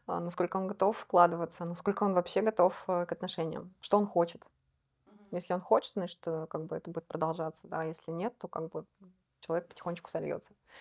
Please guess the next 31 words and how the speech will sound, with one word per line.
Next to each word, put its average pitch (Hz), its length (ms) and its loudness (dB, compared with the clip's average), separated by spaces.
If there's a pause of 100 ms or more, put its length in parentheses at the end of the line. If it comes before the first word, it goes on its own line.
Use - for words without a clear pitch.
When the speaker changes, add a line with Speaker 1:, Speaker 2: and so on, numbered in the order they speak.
(160)
Speaker 1:
Но 202 100 6
он 440 80 8
не 359 60 4
слился. 226 380 4 (1300)
Speaker 2:
Как 277 240 8
ты 196 580 4
понимаешь 190 440 0
для 180 140 -8
себя, 170 520 -2
что - 260 -6 (220)
он 160 120 -6
хочет, - 360 -2 (160)
и 165 420 -6 (540)
как, - 180 -6 (380)
как, - 260 -10
как 202 180 0
вот 196 100 -6
ты 185 100 -2
для 170 100 -6
себя 170 240 -4
это 165 100 -12
поняла 170 420 -8 (180)
на 180 80 -12
тот 175 200 -6
момент? 170 360 -8 (640)
Speaker 1:
Ну, 208 340 6
слушай, 208 340 0
всё - 200 -2
это 190 160 4
только 180 480 4
нарастало. 160 540 2